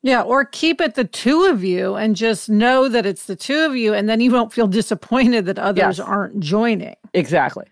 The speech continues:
Speaker 2: And it could be that with this particular group of friends, these old friends, maybe this is just not working, and maybe you could set up something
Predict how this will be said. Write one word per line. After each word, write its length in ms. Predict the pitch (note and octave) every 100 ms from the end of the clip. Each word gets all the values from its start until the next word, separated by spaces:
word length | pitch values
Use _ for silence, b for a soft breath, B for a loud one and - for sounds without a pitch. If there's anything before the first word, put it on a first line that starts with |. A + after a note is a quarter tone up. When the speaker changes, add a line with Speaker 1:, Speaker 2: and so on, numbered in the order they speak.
| _
Speaker 2:
And 120 | C#4+ E4
it 220 | D4+ -
could 160 | F4+
be 80 | E4
that 140 | D#4+ A#3+
with 180 | A#3 -
this 220 | C4 C#4+
particular 560 | - G#3 - D4 A#3+ F#3+
group 200 | E3 E3
of 100 | D3+
friends, 280 | D#3 D3 D3+
these 180 | D#3+
old 260 | - F#3 F#3
friends, 420 | E3+ D3+ D3 D3 -
maybe 680 | F#3 G#3 G#3+ A3+ A3 G#3 -
this 400 | F3+ C3 G3+ G3
is 160 | F#3 -
just 240 | F#3 -
not 180 | E3+ C#3+
working, 420 | D#3+ F3 G#3+ G#3
and 160 | - E3+
maybe 260 | E3+ E3+
you 160 | F3 E3
could 160 | F3 E3
set 220 | - E3
up 80 | D#3+
something 540 | - D#3+ E3+ E3 D#3+